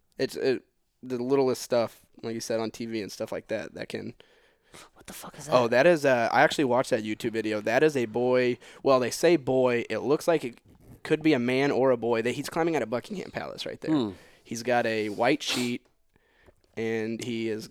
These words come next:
Speaker 1: climbing out of one of the top windows in Buckingham Palace. You can go on YouTube and watch the video right now.
Speaker 2: Now, I would like to note that for years and years and years, we were talking about this, right, for m-, forever.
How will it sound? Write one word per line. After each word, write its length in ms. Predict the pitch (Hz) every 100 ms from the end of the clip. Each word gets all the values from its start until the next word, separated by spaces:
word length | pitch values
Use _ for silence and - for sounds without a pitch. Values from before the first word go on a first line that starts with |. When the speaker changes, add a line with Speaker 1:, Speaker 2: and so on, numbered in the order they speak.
| _ -
Speaker 1:
climbing 300 | 117 117 113
out 100 | 104
of 60 |
one 80 | 104
of 60 | 101
the 60 |
top 240 | - 104 113
windows 240 | 107 92
in 80 | 226
Buckingham 420 | - - 117 82
Palace. 360 | - 80 - 131
You 80 |
can 40 | 143
go 80 | 139
on 80 | 110
YouTube 240 | 113 95
and 80 | 85
watch 160 | 80
the 60 | 107
video 220 | 104 78
right 160 | 87 -
now. 140 | 87
Speaker 2:
Now, 180 | 160 143 -
I 100 | 156
would 320 | 151 208 208
like 280 | 156 143 -
to 120 | 123
note 400 | 120 110 95 - _ _ -
that 480 | 113 104 95 98 - _ -
for 720 | - - - 107 104 98 95 - - _ _ -
years 760 | 110 120 147 156 160 160 151
and 260 | - 117 113
years 360 | 113 113 110 107
and 120 | 104
years, 760 | 98 87 67 62 - - - - _ _ _ -
we 140 | 110 123
were 60 |
talking 300 | 120 98 -
about 160 | 92 92
this, 200 | 92 90
right, 200 | 95 -
for 140 | - 95
m-, 220 | 90 95 - _ -
forever. 500 | 101 92 85 90